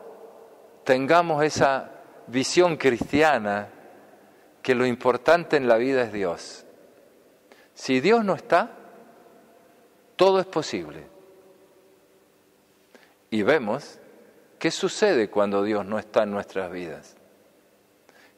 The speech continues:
Que esta resurrección nos enseñe a vivir la fe en nuestras casas.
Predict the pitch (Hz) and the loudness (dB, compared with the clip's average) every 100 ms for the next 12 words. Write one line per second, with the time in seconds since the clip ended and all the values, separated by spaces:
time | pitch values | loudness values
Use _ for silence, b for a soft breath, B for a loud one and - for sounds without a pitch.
0 | - 135 - 175 160 - 151 147 135 165 | -4 -2 4 4 4 0 0 0 2 0
1 | 165 160 143 135 - 151 143 143 135 B | 2 2 -2 -4 -2 -2 -2 -8 -10 B
2 | B B B B B - 123 120 127 151 | B B B B B 0 2 2 2 2
3 | 151 139 - 147 151 135 123 120 117 - | 2 0 2 0 2 -2 -4 -4 -4 -4
4 | - 127 - 85 - - | -2 -2 -4 -16 -18 -20